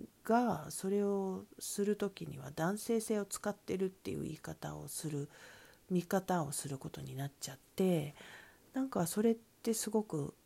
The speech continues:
なんかもったいないなって、なんか性別でそれこそ、あの、エネルギー的なね、ことを分ける。だから、女性であることはもう変わらなくて、女性としての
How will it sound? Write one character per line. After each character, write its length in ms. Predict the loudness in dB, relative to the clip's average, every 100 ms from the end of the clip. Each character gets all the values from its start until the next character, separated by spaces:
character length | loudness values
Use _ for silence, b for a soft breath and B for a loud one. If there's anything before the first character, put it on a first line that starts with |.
| _ _ -8
な 100 | -8
ん 20 |
か 100 | -4
も 120 | -4
っ 40 | 0
た 100 | 2
い 80 | 4
な 120 | 4
い 80 | 0
な 120 | -2
っ 40 | -4
て、 180 | -6 -2
な 100 | -2
ん 20 |
か 200 | -4 -10 -8
性 320 | -2 2 4
別 280 | 4 2 0
で 100 | -2
そ 140 | 0
れ 120 | -2
こ 140 | -2 -4
そ、 300 | -6 -8 -10 B B B B -6
あ 120 | -4
の、 300 | -4 -6 -10 -16 -20 -20 _ _
エ 100 | -2
ネ 160 | 2 2
ル 120 | 0
ギ 260 | -2 -6 -10 _ _ _ _ _
ー 20 | -8
的 260 | -8 -6 -6
な 140 | 0
ね、 160 | 0 0
こ 140 | -2
と 160 | -4 -6
を 80 |
分 100 | -4
け 180 | -4 -2
る。 120 | -2 -6 -14 B B B -18
だ 60 |
か 120 | -8 -8
ら、 200 | -8 -12 b b b b _ -12
女 200 | -4 -2
性 640 | 2 4 6 8 6 4 2
で 140 | 2
あ 60 | 2
る 100 | 2
こ 120 | 0
と 180 | 4 6
は 200 | 6 4
も 220 | 2 0
う 40 | 0
変 120 | 0
わ 60 |
ら 120 | 0 -2
な 140 | -6
く 120 | -6
て、 160 | 0 0
女 120 | 0
性 320 | -2 0 0
と 140 | 0 0
し 160 | 2
て 180 | 4 6
の 380 | 8 8 6